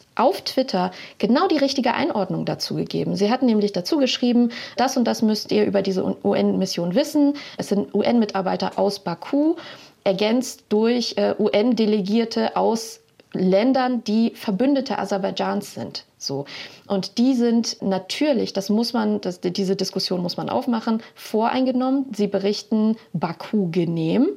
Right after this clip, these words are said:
Sie waren nur für einen Tag dort und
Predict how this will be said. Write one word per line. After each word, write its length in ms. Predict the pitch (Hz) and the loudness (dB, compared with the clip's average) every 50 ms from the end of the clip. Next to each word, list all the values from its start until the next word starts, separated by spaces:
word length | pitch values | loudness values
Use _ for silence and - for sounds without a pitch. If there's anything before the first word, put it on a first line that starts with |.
| - - - - - - - - - - | -8 -16 -20 -20 -20 -20 -20 -12 -6 0
Sie 180 | 185 208 202 | 0 2 2
waren 260 | 202 196 202 202 202 | 2 2 2 2 2
nur 180 | 208 240 311 381 | 2 2 2 0
für 220 | 381 - 349 - | 0 -2 -2 -2
einen 220 | - 262 262 254 247 | 0 0 0 0 0
Tag 360 | - 233 220 220 226 - - | 0 -2 -2 -2 -2 -4 -4
dort 380 | 175 175 180 185 226 226 - - - - - - - | -2 0 0 0 -2 -2 -6 -14 -16 -20 -20 -20 -4
und 320 | - 208 202 208 - - | -2 0 0 0 0 -4